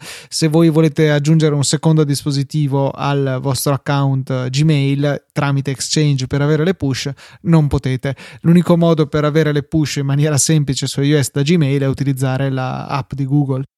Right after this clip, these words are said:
Altri consigli che hanno pubblicato, eh, sono di scaricare la propria musica in locale e quindi non andare a riprodurla in streaming. Sia Apple Music che Spotify, che immagino tutti gli altri concorrenti,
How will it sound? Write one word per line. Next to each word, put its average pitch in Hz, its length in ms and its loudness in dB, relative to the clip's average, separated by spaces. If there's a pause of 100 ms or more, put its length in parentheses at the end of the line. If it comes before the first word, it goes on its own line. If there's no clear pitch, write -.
Altri 185 300 0
consigli 190 540 2
che 147 360 4
hanno 143 640 2
pubblicato, 160 800 2
eh, - 220 -4
sono 151 460 2
di 151 200 2
scaricare 156 680 2
la 143 200 2
propria 147 440 0
musica 147 640 2
in 139 160 2
locale 131 580 0
e 165 80 -8
quindi 143 380 0
non 147 200 2
andare 147 360 2
a - 20 2
riprodurla 135 560 0
in 131 80 2
streaming. 135 520 0
Sia 139 320 0
Apple 139 320 0
Music 147 420 0
che 147 120 2
Spotify, 139 760 0
che - 140 -4
immagino 131 600 0
tutti 143 260 -2
gli 143 100 0
altri 139 580 0
concorrenti, 151 760 2